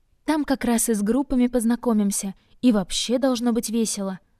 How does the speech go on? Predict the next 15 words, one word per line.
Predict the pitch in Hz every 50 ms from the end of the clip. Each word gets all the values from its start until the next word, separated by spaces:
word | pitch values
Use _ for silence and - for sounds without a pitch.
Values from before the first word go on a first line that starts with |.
| _ _ _ -
Обожаю | 254 262 233 294 294 - 311 294 254 220
праздник | - - 226 220 202 - 208 208 -
Франы". | - - 220 208 190 170 170 170 - _ _ _ _ _ _ _ _ _ _ _ _ _ _ _ _ _ _ _ _ _ _ _ _ _ _ _ _ _ _
"Да, | - 220 214 220 214 214 208 202 180 _ _ _ _ _ _ _ _ _ _
я | - 226 226 233 220
тоже", | 220 220 208 202 190 175 180 175 - _ _ _ _ _ _ _ _ _ _ _ _ _ _ -
пробормотала | - 214 220 190 208 202 196 196 190 - 196 190 190 190
в | 190
ответ, | 196 190 - 214 247 269 262 - - _ _ _ _ _ _ _ _
а | - 226 226
на | 220 214 202
душе | 196 214 190 - 247 240
стало | 214 - - - 208 202 196 190
как-то | - - 190 - - - 196
грустно. | 190 196 202 202 175 - - - 196 175